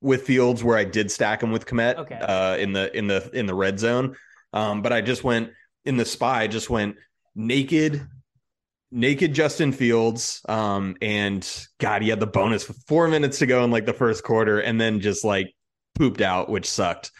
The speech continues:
Speaker 2: Well, he got
Speaker 1: Um, and
Speaker 2: smoked on that run where he got the bonus, dude. He got smoked.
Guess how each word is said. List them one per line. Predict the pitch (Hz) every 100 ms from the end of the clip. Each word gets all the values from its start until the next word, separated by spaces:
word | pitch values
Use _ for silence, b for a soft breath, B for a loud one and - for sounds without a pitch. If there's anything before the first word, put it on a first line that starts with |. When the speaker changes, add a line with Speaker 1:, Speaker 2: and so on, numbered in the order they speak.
| B
Speaker 2:
Well, | 175 180
he | 156
got | 101 110
Speaker 1:
Um, | 104 101 104
and | 123
Speaker 2:
smoked | 165 170 190 143 - _ _ _ _
on | 160
that | 170 156
run | 151 202 180
where | 139
he | 156
got | 160 170
the | 135
bonus, | 170 143
dude. | - 135
He | 156
got | 160 120
smoked. | _ - 139 123 139 123 - _